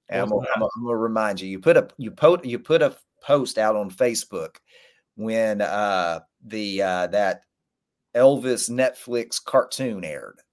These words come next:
Speaker 2: Oh, yeah. I told you it wouldn't make it past
Speaker 1: And you
Speaker 2: one.
Speaker 1: did a post and said that, "I'm just post, putting this out here because they absolutely don't know the Elvis audience, and this will not last past one season." And man, you were right, Billy,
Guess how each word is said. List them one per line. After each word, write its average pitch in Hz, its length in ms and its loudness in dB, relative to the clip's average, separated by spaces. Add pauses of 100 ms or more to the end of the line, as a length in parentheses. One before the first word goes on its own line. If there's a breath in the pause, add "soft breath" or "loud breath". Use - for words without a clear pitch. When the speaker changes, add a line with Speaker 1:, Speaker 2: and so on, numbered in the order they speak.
(240)
Speaker 2:
Oh, 180 160 6
yeah. 113 280 0
I 135 40 4
told 165 320 2
you 139 100 -2
it 139 120 -4
wouldn't 143 240 -4
make 135 180 0
it 113 160 -12
past 135 120 2
Speaker 1:
And 127 300 4
you 151 100 0
Speaker 2:
one. 156 80 2
Speaker 1:
did 165 120 10
a 143 80 10
post 147 560 6
and 107 240 -6
said 120 360 4
that, 104 140 2
"I'm 113 120 -4
just 131 180 -6
post, 143 340 0
putting 143 200 -6
this 123 200 -4
out 131 280 2
here 120 260 -2
because 101 540 -4
they 113 180 0
absolutely 117 640 -4
don't 120 280 -2
know 110 340 -6
the 101 80 -2
Elvis 104 480 -2
audience, 120 560 -2 (240 soft breath)
and 95 120 -10
this 123 240 -2
will 110 100 -6
not 113 280 -2
last 113 400 -2 (400 soft breath)
past 110 300 0
one 113 220 -2
season." 113 480 -4
And 92 100 -6
man, 131 280 -2
you 131 120 -6
were 147 100 -8
right, 90 320 -2
Billy, 95 380 -10